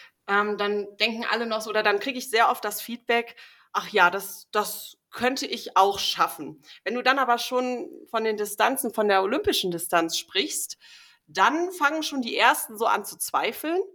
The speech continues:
Als ich dann angefangen habe, von einer Mitteldistanz zu sprechen, was ich da dann mache,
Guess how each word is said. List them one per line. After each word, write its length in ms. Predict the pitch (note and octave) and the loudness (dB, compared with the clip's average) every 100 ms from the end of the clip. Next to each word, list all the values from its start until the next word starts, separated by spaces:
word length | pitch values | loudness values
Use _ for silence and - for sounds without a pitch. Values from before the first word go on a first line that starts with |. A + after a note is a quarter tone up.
| _ _ _ _ | _ _ _ _
Als 180 | G3+ B3+ | 0 0
ich 120 | A#3 | 0
dann 200 | A#3+ C#4+ | 2 2
angefangen 540 | B3+ C#4 C4+ B3+ A#3+ A3+ | 0 -4 -6 -6 -4 -2
habe, 200 | A#3 A3+ | -4 -4
von 180 | A3 | -10
einer 240 | G3 F#3 E3+ | -4 -4 -2
Mitteldistanz 920 | F#3+ E4+ C#4+ F#3 E3 - F3 F3+ - | -2 -2 -2 -4 -6 -4 -4 -4 -8
zu 100 | - | -8
sprechen, 460 | F3 - E3 A#3 B3+ | -10 -10 -12 -6 -2
was 160 | F#3+ | -2
ich 160 | F3+ - | -4 -2
da 240 | G#3 B3+ C#4 | 4 4 4
dann 200 | D#3+ D#3+ | -2 -4
mache, 460 | E3+ - A3+ G4+ | -6 -4 -6 -6